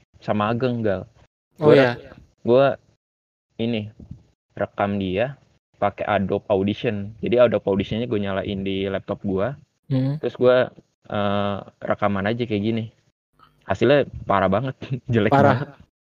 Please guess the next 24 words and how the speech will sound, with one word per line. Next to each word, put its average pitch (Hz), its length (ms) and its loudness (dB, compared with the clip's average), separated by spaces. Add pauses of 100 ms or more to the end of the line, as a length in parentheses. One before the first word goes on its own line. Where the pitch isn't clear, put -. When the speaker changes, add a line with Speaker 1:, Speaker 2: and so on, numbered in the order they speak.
Speaker 1:
Iya, 123 180 4
jelek. 117 320 0 (440)
Suara 104 240 6
dia 117 100 2
putus-putus. 110 720 -2
Jadi 113 120 2
kan, 165 140 2 (800)
eh, 110 420 -2 (280)
nyesuaiin 110 400 0
koneksinya 107 480 -2
dia 101 240 0
ya, 101 160 -2
koneksinya 101 480 -6
dia 113 180 4
Speaker 2:
Hmm. 113 80 0
Speaker 1:
juga 101 220 0 (260)
jelek. 101 380 0 (480)
Konek-, 101 400 -6
jadi 131 200 2
suara 104 280 2
gue 101 180 2
doang 123 220 2
yang 113 400 -6 (720)
gede. 117 320 2